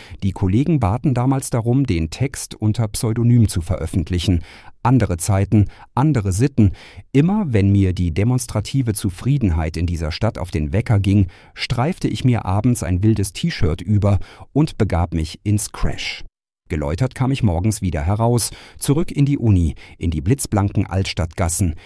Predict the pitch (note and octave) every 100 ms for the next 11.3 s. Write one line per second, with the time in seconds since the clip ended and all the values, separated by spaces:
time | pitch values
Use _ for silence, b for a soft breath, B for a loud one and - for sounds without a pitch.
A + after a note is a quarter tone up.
0 | B - D#2 D2 - B2 C#3+ G2+ F2 F#2+
1 | G2 A#2 A#2 F#2+ F2+ E2 C#2 D#2+ - -
2 | - - _ _ - C3+ F#2 - - A2+
3 | F2 - - - - _ _ F#2 E2 D#2+
4 | A#2 - - B B B2 C3+ - - E3
5 | D#3+ B2 - D#3+ B2+ A2+ C3+ - D3 -
6 | C#3+ G2 G2+ - F2+ G#2+ G#2+ E2+ - B1
7 | A#1+ - B B B F#2 - - A#2+ -
8 | G2 F#2+ - C3+ B2+ A#2 A2 G2 A2 C#3
9 | G#2 F#2+ - G2+ B2 C3+ G2 C#2 C#2+ D2
10 | D#2+ D2 G2+ G#2+ A2+ - - E2 - D2
11 | E2+ F2 F#2